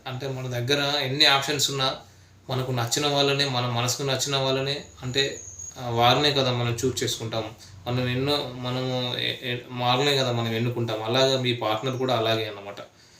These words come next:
So మన దగ్గర ఎన్ని ఆప్షన్స్ ఉన్నా మనకు నచ్చిన వాళ్ళనే మనం ఎన్నుకుంటారు. So మీ పార్ట్నర్ కూడా అలాగే. మీ పార్ట్నర్ ఎవరితో మాట్లాడినా వాళ్ళ దగ్గర మీలాగా లేరు, మీ క్వాలిటీస్, మీలాగా ఒక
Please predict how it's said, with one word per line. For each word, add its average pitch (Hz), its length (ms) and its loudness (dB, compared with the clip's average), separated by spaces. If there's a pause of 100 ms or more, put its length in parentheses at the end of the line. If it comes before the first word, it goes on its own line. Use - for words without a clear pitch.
(220)
So 139 160 0
మన 131 180 0
దగ్గర 131 260 2
ఎన్ని 139 220 4
ఆప్షన్స్ 143 440 2
ఉన్నా 147 200 -4
మనకు 131 260 0
నచ్చిన 123 320 2
వాళ్ళనే 135 260 2
మనం 135 240 -2
ఎన్నుకుంటారు. 113 420 -2
So 120 160 -2
మీ 120 140 0
పార్ట్నర్ 117 380 -2
కూడా 127 160 0
అలాగే. 107 240 -2
మీ 113 140 -6
పార్ట్నర్ 117 400 -4
ఎవరితో 127 400 0
మాట్లాడినా 123 500 -2
వాళ్ళ 113 200 -2
దగ్గర 117 380 -2 (1040)
మీలాగా 139 560 6
లేరు, 131 220 8
మీ 127 180 4
క్వాలిటీస్, 135 520 4
మీలాగా 123 840 0
ఒక 120 500 -2